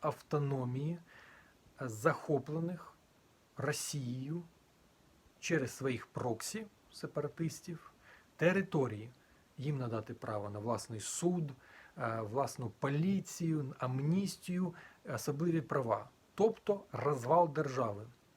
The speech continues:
який був узаконений абсолютно неконституційний спосіб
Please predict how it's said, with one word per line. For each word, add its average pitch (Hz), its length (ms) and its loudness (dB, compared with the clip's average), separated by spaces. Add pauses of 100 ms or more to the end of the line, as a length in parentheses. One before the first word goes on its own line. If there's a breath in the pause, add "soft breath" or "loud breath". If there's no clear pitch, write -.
(500)
який 147 220 -4
був 151 220 -4
узаконений 143 960 0 (800 loud breath)
абсолютно 143 440 -4
неконституційний 139 960 -4
спосіб - 480 -8